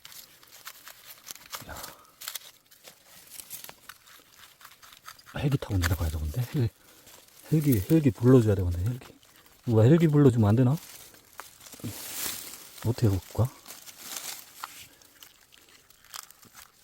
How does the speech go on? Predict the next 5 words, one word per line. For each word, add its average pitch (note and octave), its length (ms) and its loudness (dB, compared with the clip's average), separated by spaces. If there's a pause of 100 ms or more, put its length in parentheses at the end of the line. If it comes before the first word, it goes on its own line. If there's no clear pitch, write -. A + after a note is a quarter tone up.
(500)
정찰. A2+ 460 -6 (2250)
자, - 320 -20
오, A2 280 0
좋다. - 300 -8
야, A#2 160 -4